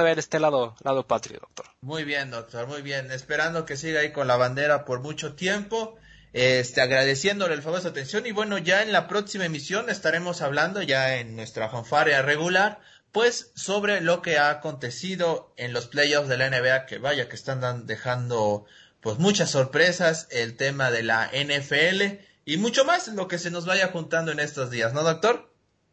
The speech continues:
Speaker 1: Así es, ojalá, ojalá sigamos teniendo con qué trabajar, doctor.
Speaker 2: Así es. Pero bueno, nos estamos despidiendo. Muchas gracias, doctor. Espero que esté muy bien, que le vaya bien en sus entrenamientos, por cierto, de básquetbol, y que, por supuesto, sigan los éxitos por allá.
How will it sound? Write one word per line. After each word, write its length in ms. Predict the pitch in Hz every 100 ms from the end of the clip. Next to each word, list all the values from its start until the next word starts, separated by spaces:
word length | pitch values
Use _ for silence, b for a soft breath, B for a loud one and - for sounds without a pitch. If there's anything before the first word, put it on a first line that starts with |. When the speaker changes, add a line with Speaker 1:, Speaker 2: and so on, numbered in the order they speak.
| _ -
Speaker 1:
Así 260 | 151 -
es, 160 | 254 170
ojalá, 460 | - 139 151 175 135
ojalá 440 | - 127 147 - _ _ _ _ -
sigamos 460 | 123 127 143 135
teniendo 340 | 120 123 120 117
con 140 | 107
qué 120 | 117
trabajar, 460 | - 107 - 82 -
doctor. 320 | - - - _ _ _ _ _ -
Speaker 2:
Así 400 | 131 123 139 123
es. 240 | 110 - B B -
Pero 200 | 165 196
bueno, 320 | 247 269 254 B B -
nos 180 | 170
estamos 380 | 185 233 247 233
despidiendo. 540 | 208 208 226 262 262 220
Muchas 260 | 233 226 208
gracias, 260 | 214 208
doctor. 300 | 180 175 208
Espero 320 | 185 208 196
que 60 | 175
esté 180 | 165 196
muy 120 | 190
bien, 240 | 196 220
que 140 | - 147
le 140 | 139
vaya 260 | 151 165 139
bien 280 | 139 190 175
en 100 | 139
sus 160 | 127
entrenamientos, 720 | 123 123 120 127 156 175 202 202
por 160 | 180
cierto, 380 | - 147 147 170
de 100 | 131
básquetbol, 720 | 131 135 135 127 143 226 233 B B _
y 140 | 127
que, 120 | 123
por 200 | 123 127
supuesto, 640 | 123 123 151 147 - 160 151
sigan 380 | 156 151 143 127
los 160 | 117
éxitos 440 | 127 - 104 101 -
por 200 | 107 101
allá. 320 | 101 95